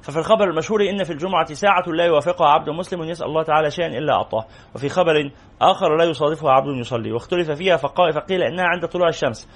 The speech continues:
وقيل عند الزوال اللي هو أذان الجمعة، وقيل مع، اللي قبل الأذان يعني بخمس دقايق أو كده، وقيل مع الأذان، وقيل إذا صعد الخطيب المنبر، المنبر وأخذ في الخطبة، وقيل إذا قام إلى الناس إلى الصلاة، وقيل آخر وقت العصر، أعني وقت الاختيار اللي هو بعد العصر بساعة.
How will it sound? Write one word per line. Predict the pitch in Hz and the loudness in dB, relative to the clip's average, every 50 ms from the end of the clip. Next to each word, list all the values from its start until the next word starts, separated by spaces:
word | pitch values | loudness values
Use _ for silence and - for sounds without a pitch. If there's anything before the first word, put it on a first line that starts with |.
| - - - | -20 -14 -6
وقيل | - 127 - 180 175 170 | -6 -4 -2 0 2 2
عند | 165 170 175 170 | 2 2 0 -2
الزوال | 170 143 156 165 160 156 135 104 | -2 2 4 6 6 6 4 2
اللي | 110 131 | 0 -2
هو | 143 | -2
أذان | 127 107 131 147 147 | -2 -2 -2 -4 -6
الجمعة، | 143 120 139 135 120 95 - - - - _ - | -6 -4 -4 -4 -4 -4 -8 -12 -20 -20 _ -4
وقيل | - 123 - - 190 190 180 | -4 -4 -2 -2 -2 0 0
مع، | 175 175 165 165 | 2 2 2 2
اللي | - - - 101 113 131 135 123 | 0 0 -2 0 0 2 2 4
قبل | - 156 160 156 | 2 2 2 0
الأذان | 107 135 135 160 165 | -2 -2 -2 -2 -2
يعني | 165 151 151 147 | -2 -2 -2 -2
بخمس | 131 - 160 151 143 123 | -6 -8 -8 -8 -6 -2
دقايق | 135 117 127 135 85 | 0 0 0 0 -2
أو | - 110 | -4 -6
كده، | - 107 - - - - - - | -8 -12 -14 -14 -20 -16 -10 -10
وقيل | - - - 202 196 185 | -8 -2 -2 0 2 4
مع | 185 180 | 4 4
الأذان، | 180 175 123 156 160 180 165 131 117 - - - - | 4 4 2 4 4 4 4 2 -2 -6 -14 -8 -4
وقيل | - 127 - 180 180 | -4 -2 0 0 2
إذا | 160 151 160 156 | 2 4 2 2
صعد | 160 190 180 170 | 2 2 2 2
الخطيب | 165 156 143 160 - 190 175 170 | 2 0 -2 -4 -4 -2 -2 -2
المنبر، | 170 170 190 202 190 180 175 - - 135 | -2 0 2 2 2 2 2 0 0 -2
المنبر | 151 160 185 202 196 196 175 | -2 -2 -4 0 0 2 4
وأخذ | 165 147 143 190 185 165 180 165 | 6 6 4 4 2 0 -4 -4
في | 156 | -4
الخطبة، | 165 156 185 180 - 110 - - - - - - | -4 -4 -4 -4 -4 -8 -12 -12 -16 -10 -4 -2
وقيل | - - - 185 190 | -2 0 0 2 4
إذا | 185 156 160 165 156 | 4 4 6 4 4
قام | - 185 190 196 190 | 4 4 2 2 2
إلى | 143 156 180 175 107 | 2 2 2 2 2
الناس | 143 175 180 185 180 190 | 0 0 -2 -2 -2 0
إلى | - 139 185 | 0 0 0
الصلاة، | 175 - - 170 175 165 135 - - - - - | 0 2 4 6 6 6 4 2 -2 -16 -10 -4
وقيل | - - - 185 180 175 | -4 -4 -2 0 2 4
آخر | 139 147 185 180 185 185 | 4 4 4 2 2 2
وقت | 165 175 180 - 190 | 2 2 2 2 2
العصر، | 180 170 175 170 - - - - - - - - - - - - - - - - - - | 4 4 4 2 0 -6 -18 -20 -20 -20 -20 -20 -20 -20 -20 -20 -20 -20 -20 -10 -2 0
أعني | - 147 156 156 156 | 0 0 2 2 2
وقت | 156 - - | 2 2 0
الاختيار | 160 143 - - 160 156 139 | -4 -4 -2 2 4 4 4
اللي | 131 135 | 4 2
هو | 139 | 2
بعد | 135 135 | 2 2
العصر | 131 139 147 143 156 123 117 - - - | 2 0 -2 -2 -4 -8 -10 -12 -16 -6
بساعة. | - 151 135 110 87 - - - | 0 2 2 2 2 -2 -12 -20